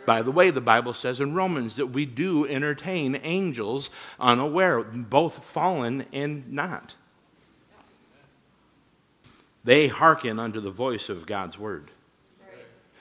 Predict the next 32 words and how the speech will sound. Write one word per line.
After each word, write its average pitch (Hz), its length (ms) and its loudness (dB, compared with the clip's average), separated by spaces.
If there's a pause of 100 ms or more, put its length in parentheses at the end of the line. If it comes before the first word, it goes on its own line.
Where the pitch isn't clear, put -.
(520)
I 127 120 -2
have 135 200 2
the, 117 280 -4
the 117 160 -4
same 160 420 0
status 139 800 -2
in 110 100 -6
the 107 160 -4
eyes 120 280 -6
of 95 200 -12
God, 101 300 -8
and 113 120 -4
I 127 60 0
have 139 220 -4
the 117 80 -6
same 143 360 -4
status 113 640 -6
in 107 140 -6
the 98 320 -10
eyes 120 500 -2 (100)
of 110 320 -6 (400)
the 98 120 -10
spiritual 131 680 -2
realm 95 360 -8
that 123 140 -8
Jesus 120 460 -10
has. 80 320 -14
No 139 240 -4
one 170 300 -4
ever 117 200 -4
backtalked 98 680 -4
Jesus. 95 600 -14